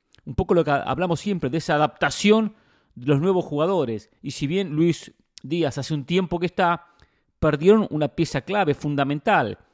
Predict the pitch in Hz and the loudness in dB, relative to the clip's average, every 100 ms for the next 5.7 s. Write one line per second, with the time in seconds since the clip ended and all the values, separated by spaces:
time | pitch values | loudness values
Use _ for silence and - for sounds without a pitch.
0 | _ - 151 165 147 - 147 180 151 151 | _ -4 0 2 2 2 2 2 2 2
1 | 185 151 156 160 117 110 - 156 185 180 | 2 2 4 4 4 -2 -6 2 4 4
2 | 208 269 - 165 - 131 190 262 190 151 | 4 2 2 0 2 6 8 8 6 4
3 | 151 135 127 120 104 101 92 _ _ _ | 4 2 0 -2 -4 -6 -10 _ _ _
4 | - 143 135 190 175 151 147 135 123 139 | -4 2 6 8 8 4 0 -2 -2 0
5 | 151 147 135 165 175 180 165 | 0 0 -2 0 0 0 -2